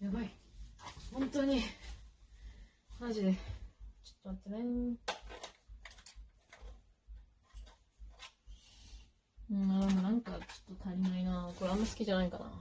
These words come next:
ちょっと好きじゃないんで。やっぱり、ジェルを使うか。うん。そうだね。あんま好きじゃないときは変えていきましょう。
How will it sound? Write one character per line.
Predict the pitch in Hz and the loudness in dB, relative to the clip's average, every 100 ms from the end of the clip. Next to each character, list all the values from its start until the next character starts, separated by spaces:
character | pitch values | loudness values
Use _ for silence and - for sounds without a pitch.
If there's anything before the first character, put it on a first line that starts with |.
| - - | -12 -14
ち | - | -14
ょ | |
っ | - | -12
と | |
好 | - | -8
き | - | 0
じ | 202 | 2
ゃ | |
な | 180 185 | 2 2
い | |
ん | 180 | 2
で。 | 170 170 - - - - - _ _ - - _ _ - - - | 2 0 -2 -14 -18 -18 -20 _ _ -18 -18 _ _ -16 -14 -10
や | 180 | -6
っ | 180 | 0
ぱ | 170 | 0
り、 | 175 - - - - - - | 0 -4 -14 -18 -18 -12 0
ジ | 180 | 2
ェ | |
ル | 175 | 2
を | 165 | -2
使 | - 185 | -4 -2
う | 180 | 0
か。 | 185 170 - _ - - | -2 -4 -8 _ -12 -6
う | |
ん。 | 180 | -6
そ | 170 175 - - - - - - - - _ _ - - _ - - - | -6 -10 -12 -18 -20 -20 -20 -18 -18 -20 _ _ -14 -14 _ -18 -16 -12
う | 185 147 | -12 -4
だ | |
ね。 | 185 202 214 214 214 - | -2 0 0 2 0 -2
あ | 185 | 0
ん | 190 | 2
ま | 196 | 0
好 | - | -6
き | 208 | -2
じ | 180 | 0
ゃ | |
な | 170 | 0
い | 175 | -2
と | |
き | 175 | -4
は | 160 - - | -6 -8 -12
変 | 160 156 | -10 -8
え | |
て | 165 | -8
い | 160 | -6
き | 165 | -6
ま | 165 | -6
し | |
ょ | |
う。 | - | -8